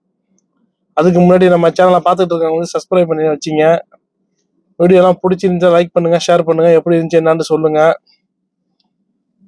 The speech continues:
இருபத்தி நாலாம் தேதி எங்க அப்பாவுக்கு உடம்பு சரியில்லாம போயிடுச்சு.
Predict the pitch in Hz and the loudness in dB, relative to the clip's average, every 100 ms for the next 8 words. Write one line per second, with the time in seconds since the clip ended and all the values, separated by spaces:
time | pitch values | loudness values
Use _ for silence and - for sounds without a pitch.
0 | _ _ _ _ _ _ _ 202 - _ | _ _ _ _ _ _ _ -20 -20 _
1 | _ _ _ _ _ _ _ _ _ _ | _ _ _ _ _ _ _ _ _ _
2 | - - _ _ _ - - - _ 147 | -20 -20 _ _ _ -20 -20 -20 _ 0
3 | 151 196 208 196 165 180 190 180 180 208 | 2 2 2 0 2 2 2 0 0 2
4 | 202 190 180 170 165 160 151 - 160 151 | 2 4 2 2 0 -2 -6 -8 -4 -2
5 | 196 180 170 190 180 175 170 160 156 143 | 0 0 2 0 0 2 2 2 0 -2
6 | 147 190 | -4 -4